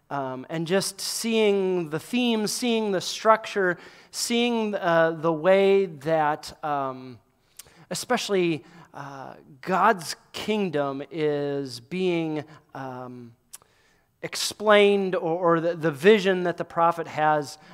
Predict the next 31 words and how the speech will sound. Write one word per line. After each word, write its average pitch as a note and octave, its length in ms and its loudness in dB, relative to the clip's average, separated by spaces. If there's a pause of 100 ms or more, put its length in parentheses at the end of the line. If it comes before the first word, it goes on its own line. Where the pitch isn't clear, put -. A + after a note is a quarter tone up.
(120)
uh, C#3+ 160 -4
for D3+ 260 -4
the, D3+ 240 -2
this, D3 280 -8
this C#3+ 280 -10
grand E3 640 -2 (360)
kingdom D3 440 -4 (260)
has D3+ 260 -4
just E3+ 260 -4
been, D#3+ 320 2
uh, C#3+ 320 -6
amazing D#3+ 680 0
as D3 180 -4
we've D3 200 -6
been D3+ 180 -2
studying E3 460 0
this D3+ 200 -6
together. C#3+ 600 2 (880)
We F#3 240 4
are G3+ 180 12
kind G3 260 4
of E3+ 140 2
drawing F#3+ 480 6
towards E3+ 580 0
a D#3+ 160 -6
close. F3 560 4
We're E3 200 2
in D#3 120 2
the D#3 100 2
last, D#3+ 640 2
uh, C#3 460 -4